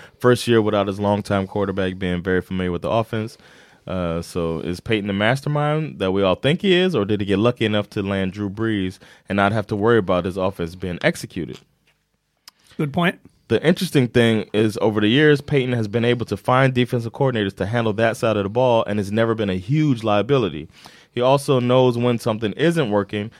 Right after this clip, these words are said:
Speaker 1: and is willing to fire a coach for the betterment of the team. And I think that says a lot about him, um,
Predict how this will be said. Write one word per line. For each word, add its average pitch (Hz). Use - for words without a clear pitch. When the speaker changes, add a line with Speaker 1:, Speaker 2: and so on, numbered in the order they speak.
Speaker 1:
and 107
is 101
willing 139
to 131
fire 131
a 120
coach 110
for 107
the 101
betterment 101
of 90
the 87
team. 82
And 90
I 92
think 95
that 90
says 87
a 82
lot 87
about 87
him, 82
um, 80